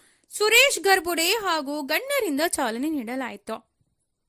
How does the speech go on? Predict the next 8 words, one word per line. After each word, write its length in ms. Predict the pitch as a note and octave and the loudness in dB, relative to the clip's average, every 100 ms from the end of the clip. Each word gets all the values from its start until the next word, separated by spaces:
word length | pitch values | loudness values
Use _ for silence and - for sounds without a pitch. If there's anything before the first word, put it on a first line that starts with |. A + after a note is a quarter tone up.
| _ _ _ _ _ _ _ _ _ _ _ _ | _ _ _ _ _ _ _ _ _ _ _ _
ಈ 140 | F#4 G#4 | -2 0
ಕಾರ್ಯಕ್ರಮದಲ್ಲಿ 880 | A4 G#4+ C#5 D5 C5+ C5 A#4 A4 | 6 8 8 4 0 4 4 6
ಆಗಮಿಸಿರುವ 720 | A4+ G4 F4+ F#4+ F#4 - F4+ F4+ | 8 8 6 2 0 0 2 2
ಗಣ್ಯರಿಗೆ 640 | F4+ D#4+ D#4+ D#4+ D4 F4 | 4 2 0 -2 0 -2
ಕಮಿಟಿಯ 480 | G#4 - B3+ F#4+ A#4 B4 | -2 -4 -6 0 2 4
ಪರವಾಗಿ 680 | F#4+ F#4+ F4+ E4+ D4 D4 | 2 2 2 2 0 -6
ಸ್ವಾಗತಿಸಿ 720 | G#4 E4+ D4 C4+ C#4+ C#4 D#4+ G4 | -4 0 0 0 -6 -6 -6 -4
ಸತ್ಕರಿಸಲಾಯಿತು. 1200 | C#4+ A3 - A#3 A3 E4+ E4 G3 F#3+ A3 - | -6 -8 -8 -6 -4 -4 -4 -6 -6 -8 -8